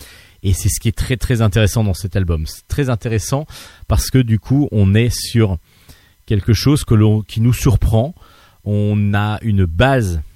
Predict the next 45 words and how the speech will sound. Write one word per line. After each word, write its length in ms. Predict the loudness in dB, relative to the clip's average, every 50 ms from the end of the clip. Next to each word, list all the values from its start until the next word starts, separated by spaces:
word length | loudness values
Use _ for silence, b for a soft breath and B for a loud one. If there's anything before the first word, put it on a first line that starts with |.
| -16 -8 -6
vraiment, 540 | -4 -4 -2 -2 0 0 0 -2 -2 -4 -4 -4
euh, 360 | -2 -2 -2 -2 -2 -4 -6 b b b b b b b -14 -10
vraiment 460 | -8 -4 -2 -2 0 0 0 -2 -2
fan-, 340 | -4 -6 -6 -6 -6 -6 -6 -8 -4
normale, 600 | -2 0 0 2 2 0 0 0 -2 -4 -4 -6 -10 -16 -20 _ -10
classique, 640 | -6 -4 -4 -2 -2 -2 -4 -4 -4 -8 -8 -8 -8 B B B B B B B B
euh, 720 | 2 4 4 6 6 6 4 4 4 4 4 2 2 0 -2 -4
qui, 380 | -6 -4 -2 0 0 0 0 -2
qui 180 | -6 -8 -4
nous, 440 | -2 0 0 2 2 0 0 0 -2 -4
qui 120 | -4 -2
nous 100 | 0 0
paraît 420 | 2 2 2 2 4 2 4 4 2
être 180 | 2 2 0
une 140 | 0 2 2
descente 540 | 2 2 2 2 2 0 0 0 0 0 -2
aux 360 | 0 2 2 2 2 4 4
enfers, 460 | 2 2 0 0 0 0 0 0 0
entre 260 | -2 -2 -2 0 -2
guillemets, 360 | 0 0 2 2 4 4 2 0 B B B B B B B -2
du 100 | -2 2
quotidien, 580 | 2 2 0 0 -2 -2 0 2 2 2 2 -2 b b b b b
un 120 | -2 -2
petit 200 | -2 -4 -6 -4
peu 440 | 0 2 4 4 4 4 4 2 2 0
violente 480 | 2 2 4 4 4 2 0 -2 -4
et 20 | -4
un 60 | -4
petit 160 | -4 -6 -4
peu 200 | -2 0 0 0
rapide. 520 | 0 -2 -2 -4 0 0 0 0 2 0 2
Mais 200 | 4 4 4 4
bon, 240 | 2 2 0 0 0
après, 260 | 0 0 0 0 0 -2
c'est 180 | -2 -2 0 0
normal, 520 | 2 0 0 -2 -2 -2 -2 -2 -2 -2
dans 140 | 0 0 0
une 240 | 0 0 0 0 0
B 140 | 0 0 -2
D, 180 | 0 0 0
on 60 | 0
va 100 | 0 -2
pas 140 | -2 -2 -2
non 140 | -2 -2 -2
plus 260 | -4 -2 -2 -2 -4